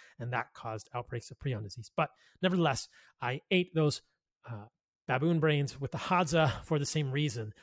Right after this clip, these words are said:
I was there with the Hadza in Africa thinking, "This is a very unique experience during this lifetime of mine, and I would like to have this experience now. I'm willing to accept the risks.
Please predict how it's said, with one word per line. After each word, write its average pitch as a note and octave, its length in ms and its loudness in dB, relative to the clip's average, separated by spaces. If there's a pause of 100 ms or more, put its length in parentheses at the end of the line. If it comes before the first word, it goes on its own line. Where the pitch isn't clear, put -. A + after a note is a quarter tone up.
(220)
I C#3 60 0
was C3 180 -2 (220)
there D#3 340 2
with C#3 140 -2
the B2+ 80 -10
Hadza C#3+ 440 0
in C#3 140 -8
Africa C#3+ 380 -4
thinking, D3 420 0 (460)
"This F#3+ 120 2
is A3+ 120 -2
a C4+ 40 2
very F#3+ 220 2
unique E3+ 220 2
experience D3 600 -2 (140)
during C#3+ 300 0
this C3+ 160 -6
lifetime B2+ 580 -4
of A#2 80 -10
mine, B2+ 380 -2 (320)
and B2+ 240 -4 (100)
I D3+ 100 -2
would F3 140 0
like D#3 160 -2
to F3 120 -6
have C#3 400 0
this C3+ 160 -6
experience C3 460 -4
now. D#3 300 2 (260)
I'm B2 200 -6
willing D#3+ 240 2
to - 160 -4
accept - 300 -6
the B2 80 -8
risks. - 380 -2